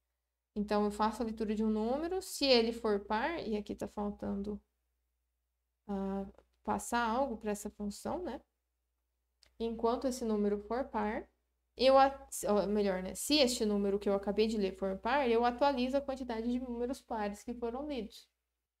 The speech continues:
Ah, então eu usei um contador como flag, tá? Ele, não é que flag realmente precisa ser verdadeiro ou falso apenas, né? Mas tá ali pra me indicar de alguma forma,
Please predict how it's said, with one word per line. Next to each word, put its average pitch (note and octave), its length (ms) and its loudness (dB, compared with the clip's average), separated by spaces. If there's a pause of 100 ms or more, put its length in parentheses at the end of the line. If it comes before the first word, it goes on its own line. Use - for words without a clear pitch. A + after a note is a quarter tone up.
(140)
Ah, A3+ 260 4
então A3+ 220 6
eu B3+ 140 6
usei B3+ 300 6
um C#4+ 80 2
contador D4 480 4
como A#3+ 220 0
flag, F3+ 500 -4 (160)
tá? A3 300 2
Ele, G#3 220 -2 (140)
não G#3 100 0
é G#3+ 40 2
que A#3+ 100 -2
flag A3 360 0
realmente G#3 300 0
precisa G#3 420 -4
ser G3+ 240 -6 (180)
verdadeiro G3 440 0
ou G3 60 -2
falso G3+ 420 -4
apenas, A3 440 -6
né? A3 120 -6
Mas A3 220 -6 (120)
tá E4 160 0
ali C#4+ 240 -4
pra C#4+ 220 -6
me C#4+ 100 -10
indicar C#4+ 560 -6
de B3 60 -2
alguma A3+ 240 -6
forma, G#3 480 -4